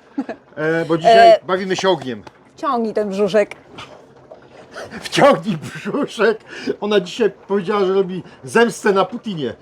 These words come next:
Speaker 1: i ugotowała mi taki wielki garnek barszczu ukraińskiego. Zjadłem trzy talerze, a teraz mi mówi: „Wciągnij brzuszek”. Ja tu już na wciągniętym stoję.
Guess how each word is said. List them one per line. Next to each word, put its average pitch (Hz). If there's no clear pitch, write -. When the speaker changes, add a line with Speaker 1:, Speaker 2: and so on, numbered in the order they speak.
Speaker 1:
i 165
ugotowała 185
mi 170
taki 180
wielki 170
garnek 165
barszczu 175
ukraińskiego. 143
Zjadłem 156
trzy -
talerze, 170
a 135
teraz 175
mi 175
mówi: 165
„Wciągnij 160
brzuszek”. 202
Ja 196
tu 214
już 170
na 175
wciągniętym 196
stoję. 180